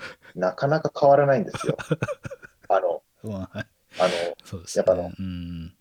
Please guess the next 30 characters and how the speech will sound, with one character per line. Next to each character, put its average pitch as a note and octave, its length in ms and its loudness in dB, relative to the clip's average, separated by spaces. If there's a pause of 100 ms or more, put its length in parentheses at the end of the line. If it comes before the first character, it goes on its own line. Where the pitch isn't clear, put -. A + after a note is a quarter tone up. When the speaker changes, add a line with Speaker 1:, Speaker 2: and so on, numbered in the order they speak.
Speaker 1:
や G2 80 -6
っ - 20 -20
ぱ F#2+ 80 4
あ - 40 6
の、 F2 220 -6 (920)
な G3 100 2
ん - 40 -2
か F#3+ 60 4
も E2+ 380 -4
う、 - 0 - (480)
去 - 200 0
年 B2 200 2
も E2 200 0
一 - 80 -10
昨 F#3+ 100 2
年 G#3+ 220 0
も F2+ 440 2
同 A2 300 4
じ A2 120 0
こ - 100 -4
と F2+ 100 0
や F2 100 2
っ - 80 -6
て G#2+ 100 0
る G#2 100 0
じ G2 100 -2
ゃ E2+ 80 4
ん D2+ 60 -8
っ - 20 -20
て - 460 -4